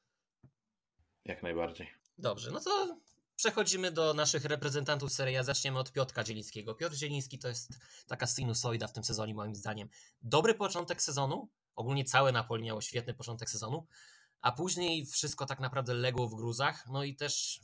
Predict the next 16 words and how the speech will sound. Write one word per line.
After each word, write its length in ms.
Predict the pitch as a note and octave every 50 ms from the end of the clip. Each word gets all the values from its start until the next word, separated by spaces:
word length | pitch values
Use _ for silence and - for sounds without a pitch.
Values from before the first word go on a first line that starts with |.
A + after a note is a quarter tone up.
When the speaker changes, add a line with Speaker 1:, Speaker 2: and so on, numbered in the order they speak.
| -
Speaker 2:
forma 420 | - C3+ C3+ C3 B2+ A#2+ A#2 G#2+ G2+ -
Zielińskiego 540 | A#2 A#2 A#2+ B2 A2+ - - B2+ A#2+ A#2+
poszła 340 | A#2 B2 A#2+ - - B2 A#2+
z, 140 | A#2 A2+ -
z, 400 | - G#2+ - A2+ A2 - A2+ -
z 40 | -
tym 160 | - C3 B2+
w 60 | -
parze, 340 | - D#3+ D3 B2 G#2+ A2+ G#2
tak? 320 | - A2+ A2 A2+ - -
I 160 | - G#2+ A2+ A2
stracił 380 | - - A#2+ B2 - - A#2
miejsce 220 | B2 B2 A#2+ - A#2+
w 80 | -
pierwszym 280 | _ B2 B2 - - B2
składzie. 480 | - - - B2+ C3 B2 C#3 C#3+ D3